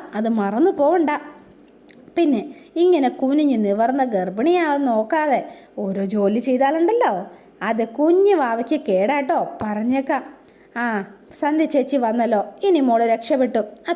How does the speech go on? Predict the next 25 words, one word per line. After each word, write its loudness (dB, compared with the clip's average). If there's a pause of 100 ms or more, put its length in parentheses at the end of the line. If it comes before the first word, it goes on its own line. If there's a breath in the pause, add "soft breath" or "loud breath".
(100)
തുണി 4
ഇങ്ങ് 4
തന്നേ. -2 (520 loud breath)
ഇനി 2
ഇന്ന് 2
തൊട്ട് 0
വേണിക്കുഞ്ഞിൻ്റെ 0
കാര്യങ്ങൾക്ക് -2 (120)
ഞാൻ 2
അങ്ങോട്ട് 0
ചിട്ട -2
ഉണ്ടാക്കൂട്ടോ. 0 (560 loud breath)
അതിത് 2
അങ്ങോട്ടോ 2
ഇങ്ങോട്ടോ 0
ഒന്നും 0
പോകാൻ 2
പറ്റില്ല. 0 (480 loud breath)
മനസ്സിലാവുന്നുണ്ടോ? 0 (720 loud breath)
വേണിക്കുഞ്ഞ് 2
എന്ത് 2
ഫുഡ് 0
ഏതൊക്കെ 0
സമയത്ത് -2
കഴിക്കണം, -2